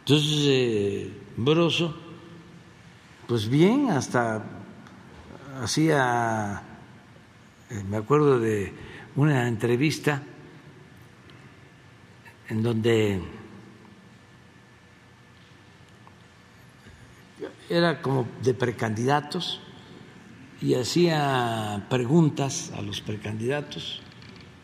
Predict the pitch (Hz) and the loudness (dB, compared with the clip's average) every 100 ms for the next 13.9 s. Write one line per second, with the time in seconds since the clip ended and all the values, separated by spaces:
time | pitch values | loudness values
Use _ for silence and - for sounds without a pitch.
0 | - - - - - - - - - - | -20 -20 -20 -20 -20 -20 -20 -20 -20 -20
1 | - - - - - - - 113 117 135 | -20 -20 -20 -20 -20 -20 -6 -4 -2 0
2 | 180 196 - 151 143 175 180 - 123 147 | 2 0 0 -2 0 -2 -4 -4 -4 -2
3 | 160 127 160 160 147 131 104 95 - 156 | -2 -2 -2 -2 -4 -4 -6 -6 -2 2
4 | 156 147 135 - 117 98 92 139 156 - | 2 0 -6 -6 -8 -6 -6 -6 -4 -6
5 | 123 - 120 107 101 101 98 113 120 127 | -8 -8 -6 -6 -6 -8 -8 -6 -4 -4
6 | 131 - 147 - - - - - - - | -6 -4 -8 -8 -20 -20 -20 -20 -20 -20
7 | - - 117 107 131 226 254 311 320 254 | -20 -12 -8 2 4 6 6 4 0 -2
8 | - - - - - - - - - - | -6 -10 -14 -16 -18 -20 -20 -20 -20 -20
9 | - - - - - - - - - - | -18 -16 -16 -18 -20 -20 -20 -20 -20 -20
10 | - - - - - - - - - - | -20 -20 -20 -20 -20 -20 -16 -14 -16 -20
11 | - - 120 117 139 147 131 123 117 120 | -20 -4 -2 2 4 4 4 2 2 2
12 | 139 135 - - - - - - - - | 2 0 -12 -14 -12 -16 -16 -20 -20 -6
13 | 123 110 123 127 147 143 143 - | 0 0 2 2 2 2 -2 -2